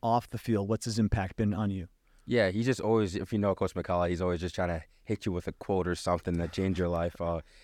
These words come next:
Speaker 2: he's just a guy that has your back no matter what. Like, obviously, he's there for me on the football side, but, like,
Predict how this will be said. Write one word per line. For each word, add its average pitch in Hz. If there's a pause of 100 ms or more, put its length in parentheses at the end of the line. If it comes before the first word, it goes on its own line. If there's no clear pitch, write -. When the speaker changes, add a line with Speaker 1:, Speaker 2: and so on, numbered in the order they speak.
(160)
Speaker 2:
he's 117
just 120
a 127
guy 110
that 101
has 101
your 90
back 95
no 95
matter 85
what. 82
Like, 80
obviously, 87
he's 82
there 87
for -
me 85
on 85
the 76
football 87
side, 85
but, 80
like, 80